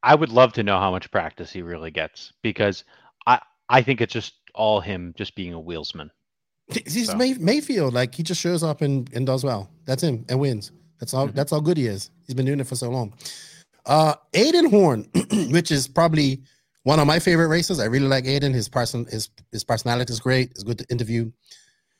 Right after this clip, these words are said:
Speaker 2: He's making a, he, him and his brother and his dad, his dad's good too. Like, it's the
Speaker 1: The
Speaker 2: whole
Speaker 1: whole
Speaker 2: family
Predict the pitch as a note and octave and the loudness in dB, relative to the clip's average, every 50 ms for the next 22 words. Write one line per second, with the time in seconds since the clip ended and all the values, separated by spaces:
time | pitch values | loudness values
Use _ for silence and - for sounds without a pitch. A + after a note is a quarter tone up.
0 | _ _ _ _ - - F#3 A3 A#3 G#3+ G3+ F#3 F3 D#3 E3 C#3+ C#3 B2+ A#2+ - | _ _ _ _ 0 0 2 2 2 0 0 0 0 0 0 0 0 0 -2 -2
1 | G2 C#3 E3 F3+ E3+ A#2 B2 D#3 D#3+ D#3+ D3+ C#3+ C#3 C#3 C3+ C3 B2+ C3 C3 C3 | 0 0 0 0 0 0 0 0 0 0 0 -2 -2 -2 -2 0 0 0 0 0
2 | C3 B2+ B2 G#2+ A2 G#2 G#2+ B2+ B2+ A#2+ C3+ A#2+ C#3 D3 D#3+ D3+ C#3+ C#3+ C3+ C#3+ | -2 -2 -2 -4 -4 -2 -2 0 0 0 2 2 2 2 2 0 -2 0 2 2
3 | C#3+ C3+ - - C3+ C3 B2 A#2 A2+ A#2 A2+ - - - A2+ A2 G#2+ C3 C3 C#3 | 2 0 0 -2 -2 0 0 -2 -2 -4 -6 -12 -12 -12 -8 2 4 6 6 8
4 | E3 G3 G3 - C3 C3 | 6 4 4 4 0 4